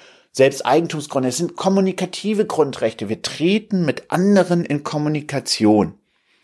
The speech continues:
Und das Internet wäre natürlich dafür eigentlich prädestiniert, mit anderen im ganz großen Umfang so in Kommunikation zu treten, wie wir wollen. Das passiert natürlich auch häufig. Aber, und jetzt kommt der,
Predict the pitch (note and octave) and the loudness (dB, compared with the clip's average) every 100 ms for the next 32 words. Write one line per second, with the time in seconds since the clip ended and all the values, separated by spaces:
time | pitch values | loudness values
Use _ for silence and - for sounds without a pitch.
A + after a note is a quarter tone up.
0 | _ - - - _ - A#2+ - G#3 A#3 | _ -20 -20 -20 _ 0 0 2 2 4
1 | A3+ D#3+ A2+ B2 C#3 C3+ D#3 - C#3 C#3+ | 4 2 2 2 2 0 -4 2 0 2
2 | A2 C3+ - - C#3+ - C#3 D#3 D3+ - | -2 -4 -4 -2 -2 -2 -2 2 2 0
3 | _ _ A2+ - C#3 D3+ C#3+ C#3 A#2+ C3 | _ _ -4 -2 0 2 2 0 2 0
4 | D#3 E3+ - F#3 F#3 E3+ C#3+ D#3+ D#3+ D#3+ | 0 -8 -2 -2 0 -2 -4 -4 -2 -2
5 | C#3+ G#2 G#2+ B2 G3 A#2 C#3+ - D3+ D3+ | -2 -4 2 4 4 2 0 -4 -4 -2
6 | C#3+ B2 B2+ - C#3 D3 D3+ - - C3+ | -2 -2 -4 -2 0 0 -2 -6 -4 -4
7 | B2+ B2 B2 A#2 B2+ A#2 A2+ - G3 - | -4 0 2 4 4 4 0 0 -4 0
8 | A#3 A3+ - G2 - - - D#2+ E2 - | -2 -2 -4 -4 -6 -6 -6 -8 -10 -18
9 | - F3 F#3 C3+ - _ _ _ _ _ | -2 2 4 2 -2 _ _ _ _ _
10 | _ _ _ _ G2+ A#2 - D3 C3 B2 | _ _ _ _ -4 -2 -2 0 2 0
11 | - | -2